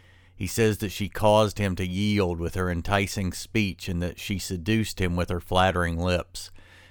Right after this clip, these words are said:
She offered words of temptation and spoke to him in a way that made him feel highly desired. Solomon says that the young man immediately went after her and that he was like an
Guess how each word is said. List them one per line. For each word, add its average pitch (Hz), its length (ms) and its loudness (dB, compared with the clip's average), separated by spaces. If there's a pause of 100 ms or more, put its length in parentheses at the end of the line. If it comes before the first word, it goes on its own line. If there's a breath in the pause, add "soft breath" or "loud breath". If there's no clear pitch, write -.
She 101 220 0
offered 104 360 4
words 101 460 2
of 90 140 -8
temptation 95 640 0
and 87 160 -2
spoke - 400 0
to 90 80 -2
him 90 240 0
in 90 60 0
a 90 80 0
way 92 240 2
that - 180 -6
made 92 220 0
him 87 160 -2
feel 90 340 0
highly 90 480 2
desired. 87 840 -2 (680 soft breath)
Solomon 110 580 6
says 104 340 2
that 101 160 -4
the 95 80 -4
young 98 340 2
man 98 240 2
immediately 92 680 0
went 95 240 0
after 98 360 0
her 87 240 2
and 85 120 0
that 85 140 -4
he 95 120 -4
was 90 200 -2
like 90 220 0
an 85 120 -6